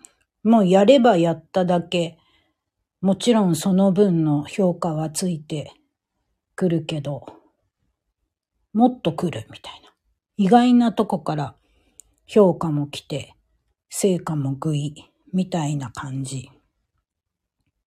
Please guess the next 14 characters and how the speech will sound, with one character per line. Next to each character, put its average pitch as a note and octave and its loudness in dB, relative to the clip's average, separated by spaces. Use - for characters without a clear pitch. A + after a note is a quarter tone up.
で F#3 -2
す。 C3 -6
井 G#3 0
出 G3+ 0
の F#3 0
小 G3+ -2
ば-、 F3+ -2
気 G3+ 0
学 G3+ 2
小 F#3+ 2
話、 E3 -4
そ - -6
の D#3+ -2
二、 D3+ -6